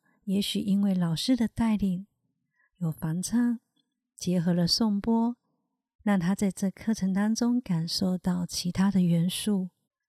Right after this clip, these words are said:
而在这个过程当中，他开始感受到他对于这样子的一个能量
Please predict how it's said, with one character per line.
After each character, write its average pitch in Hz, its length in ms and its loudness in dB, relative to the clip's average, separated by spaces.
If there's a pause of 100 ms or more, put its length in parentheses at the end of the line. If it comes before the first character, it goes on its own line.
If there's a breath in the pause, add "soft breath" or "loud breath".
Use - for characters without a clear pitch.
(160)
而 208 100 2
在 277 180 6
这 285 200 2
个 269 120 4
过 285 220 4
程 220 240 0
当 247 240 4
中， 254 260 4
他 226 200 -2
开 214 220 -2
始 202 200 -2
感 180 200 -2
受 196 260 0
到 196 260 -2 (300 soft breath)
他 196 160 -4
对 202 260 0
于 180 140 0
这 202 180 -2
样 208 180 0
子 185 160 -4
的 175 200 -4
一 185 100 -2
个 180 160 -2
能 170 260 0
量 233 300 0